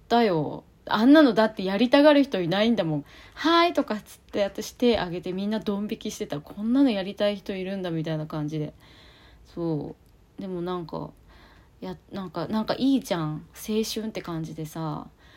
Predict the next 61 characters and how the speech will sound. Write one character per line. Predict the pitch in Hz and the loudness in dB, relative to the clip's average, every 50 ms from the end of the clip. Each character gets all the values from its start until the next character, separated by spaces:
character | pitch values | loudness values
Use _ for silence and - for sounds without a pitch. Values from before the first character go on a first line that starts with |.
| - - - _ _ _ _ | -20 -20 -20 _ _ _ _
や | - 165 | -12 -10
り | 165 170 165 | -10 -10 -8
た | - 185 180 180 | -8 -8 -8 -6
い | 175 175 | -6 -6
な | 175 180 185 185 175 | -6 -6 -6 -6 -6
と | - 160 | -6 -6
思 | 156 151 147 | -6 -6 -6
っ | 143 | -8
て | - _ _ - 147 151 | -10 _ _ -10 -8 -6
や | 151 147 147 | -6 -6 -8
っ | 147 - _ _ _ _ _ _ _ _ _ _ _ | -8 -10 _ _ _ _ _ _ _ _ _ _ _
て、 | - 156 156 160 160 160 160 160 156 147 147 147 - - - - _ _ _ _ _ - | -8 -6 -4 -2 -2 -2 -2 -2 -2 -4 -4 -6 -8 -12 -14 -18 _ _ _ _ _ -12
う | 165 | -10
ん、 | 170 170 165 165 170 | -8 -6 -6 -6 -6
な | 190 190 190 | -6 -6 -8
ん | 185 | -8
か | 185 - 165 | -8 -10 -10
す | - - 175 | -10 -12 -10
ご | 160 202 254 320 | -2 0 2 2
い | 349 | 2
遠 | - - 247 226 220 208 | 0 0 2 2 2 2
く | 208 214 214 | 0 -4 -6
の | 214 208 208 - - _ _ _ _ - | -4 -6 -6 -8 -12 _ _ _ _ -10
場 | 196 202 | -10 -8
所 | 196 214 208 | -6 -4 -2
だ | 208 214 220 | -2 -2 -2
っ | 214 - | -2 -4
た | - 180 180 | -4 -2 -2
の。 | 175 160 156 | -2 -2 -4
浜 | 151 160 196 196 208 208 | -4 -6 -6 -6 -6 -4
松 | 208 208 196 - 190 | -4 -4 -6 -6 -6
の | 175 160 147 147 - _ - | -6 -6 -6 -8 -10 _ -10
な | 170 170 | -8 -8
ん | 170 165 156 | -6 -8 -8
か、 | - - 151 143 - - _ _ - - _ _ | -10 -8 -8 -8 -8 -10 _ _ -20 -20 _ _
ほ | - 214 233 | -6 -4 -4
ぼ | 208 190 185 - - | -4 -2 -6 -8 -8
愛 | - 190 185 185 | -10 -8 -8 -8
知 | - - - | -10 -10 -10
県 | - 190 185 185 185 | -8 -8 -8 -6 -6
寄 | 180 180 180 | -8 -8 -8
り | 175 175 | -8 -8
の | 180 180 185 | -10 -10 -10
方 | 196 190 180 170 | -8 -8 -8 -6
の | 165 151 143 147 - _ _ - - - - - _ | -6 -6 -8 -8 -10 _ _ -20 -20 -20 -20 -20 _
場 | - - 165 | -12 -10 -10
所 | 156 - 175 | -8 -6 -4
だ | 175 185 185 | -4 -2 -4
っ | 180 185 | -4 -6
た | - 170 | -8 -10
か | 160 - 156 | -6 -4 -4
ら、 | 151 147 | -4 -2
な | 151 165 | -2 -4
ん | 160 156 | -6 -6
か | - 160 | -8 -10
そ | - - 160 | -12 -12 -14
こ | - - 180 | -14 -12 -12
ま | 180 180 185 180 | -10 -8 -8 -8
で | 170 156 | -6 -8
行 | 147 | -8
っ | - | -8